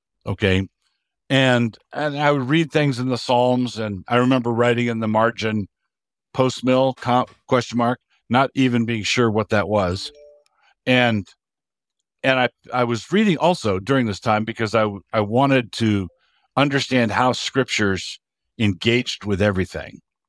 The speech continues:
The only people talking about that at the time were the Reconstructionists and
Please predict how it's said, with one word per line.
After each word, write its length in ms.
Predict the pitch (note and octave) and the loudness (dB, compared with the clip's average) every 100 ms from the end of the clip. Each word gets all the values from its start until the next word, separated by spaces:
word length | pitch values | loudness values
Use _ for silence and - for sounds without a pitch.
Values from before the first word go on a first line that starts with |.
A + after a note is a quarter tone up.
| _ _ _ | _ _ _
The 160 | G2+ A#2 | -4 -2
only 340 | D3 F#3 E3+ | 2 2 2
people 400 | C#3+ C3 A#2+ A2 | 0 -2 -2 -4
talking 400 | - B2 B2+ A2 | -2 0 0 0
about 280 | G#2 G2 F2+ | 0 2 0
that 280 | G2+ F#2 F2 | 0 0 -2
at 140 | G#2+ - | -8 -10
the 80 | F#2+ | -10
time 440 | A2+ A2 F2 E2+ _ _ _ | -4 -2 -2 -4 _ _ _
were 120 | G#2 A2 | -2 0
the 100 | A2 | 2
Reconstructionists 1120 | B2+ A#2+ G2+ - A2+ G2+ E2 - - - - _ _ _ _ _ _ | 0 -2 -6 0 0 0 -4 -8 -16 -18 -20 _ _ _ _ _ _
and 460 | C3 B2+ A#2+ A2 | 0 2 2 0